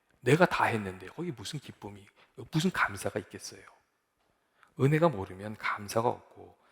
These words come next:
진정한 기쁨이 없습니다. 반면에 기도하면서 살아가는 이에게는 이들이 은혜를 알게 되고 그러면 기쁨이 있고 감사가 있고 또 하나님께서,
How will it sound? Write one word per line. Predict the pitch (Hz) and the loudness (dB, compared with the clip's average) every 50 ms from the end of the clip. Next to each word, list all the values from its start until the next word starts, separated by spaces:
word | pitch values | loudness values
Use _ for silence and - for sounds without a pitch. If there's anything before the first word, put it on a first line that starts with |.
| _ _ _ | _ _ _
진정한 | - - - 123 135 156 170 165 175 165 | -8 -6 -2 0 0 2 2 0 0 -2
기쁨이 | - - - - 107 101 107 | -6 -10 -14 -12 -10 -8 -8
없습니다. | 104 90 - - 98 85 85 - - - - - - - _ _ _ _ _ _ _ _ _ _ _ _ _ _ - | -10 -10 -12 -16 -16 -18 -20 -20 -20 -20 -18 -18 -20 -20 _ _ _ _ _ _ _ _ _ _ _ _ _ _ -2
반면에 | - 101 98 98 95 95 95 95 95 95 95 - | 0 2 2 2 0 0 -2 -4 -6 -8 -10 -12
기도하면서 | - - 101 - 107 98 92 95 92 90 - 98 | -10 -4 0 2 2 2 2 0 -6 -10 -10 -10
살아가는 | - - - 95 92 90 - 90 90 90 92 92 98 107 | -10 -10 -10 -10 -10 -10 -10 -10 -12 -10 -12 -14 -14 -14
이에게는 | 95 95 95 92 - - 92 90 107 156 180 170 127 - _ _ _ _ _ _ _ _ - | -14 -14 -14 -16 -18 -20 -18 -12 -8 -8 -6 -8 -8 -12 _ _ _ _ _ _ _ _ -8
이들이 | 104 101 - 101 95 110 120 127 - _ - | -8 -8 -6 -6 -8 -8 -8 -8 -10 _ -8
은혜를 | 165 185 180 190 180 - - - | -6 -6 -4 -6 -6 -8 -8 -8
알게 | - - - - - - | -8 -8 -8 -10 -18 -18
되고 | - - - _ - - - _ _ _ _ _ _ _ _ _ _ _ _ _ | -18 -20 -20 _ -20 -20 -20 _ _ _ _ _ _ _ _ _ _ _ _ _
그러면 | - - 147 135 131 127 147 156 131 98 90 - | 10 12 12 12 12 8 6 4 2 0 -4 -8
기쁨이 | - - - - - 202 190 175 139 | -14 -18 -10 -2 2 2 4 4 2
있고 | 120 - - 131 - | 0 0 -2 -2 -2
감사가 | - - - 95 98 95 90 90 - 90 95 95 | -2 -4 -4 -4 -6 -8 -12 -12 -12 -10 -10 -10
있고 | 90 - _ - - 92 92 90 90 _ _ _ _ _ _ _ _ _ _ _ _ | -12 -12 _ -20 -18 -16 -16 -16 -18 _ _ _ _ _ _ _ _ _ _ _ _
또 | - 107 | -2 2
하나님께서, | - - 113 113 113 110 - 110 101 - - 123 123 120 107 - | 6 8 8 8 8 6 4 2 0 2 2 0 2 2 0 -2